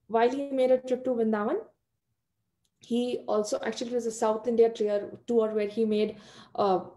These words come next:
you know, a, a way to Vrindavan. And again, on his way, he stopped in Shantipur at Advait Acharya's home. And there again, um, you know, he wanted to meet Chaitanya Mahaprabhu.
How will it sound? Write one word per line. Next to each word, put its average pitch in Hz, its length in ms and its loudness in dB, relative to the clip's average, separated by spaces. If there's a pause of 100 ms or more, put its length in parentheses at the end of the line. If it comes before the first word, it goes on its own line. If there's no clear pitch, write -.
(220)
you 208 60 0
know, 185 120 -4 (360)
a, 190 60 0
a 202 40 -2
way 208 180 4
to 226 160 2
Vrindavan. 202 500 0
And 208 160 -2
again, 226 380 0
on 220 140 0
his 220 200 0
way, 214 140 4
he 226 180 -2
stopped 226 560 -4 (320)
in 226 240 4
Shantipur 220 640 -2 (160)
at 202 280 -6
Advait 190 400 -4
Acharya's 175 420 -10
home. - 260 -14 (560)
And 202 420 -2
there 226 300 4
again, 220 440 -2 (320)
um, 196 500 -2
you 208 140 -4
know, 214 140 -4
he 208 200 -8
wanted 208 320 -4
to 220 80 2
meet 214 340 -4 (180)
Chaitanya 208 340 -4
Mahaprabhu. 190 560 -8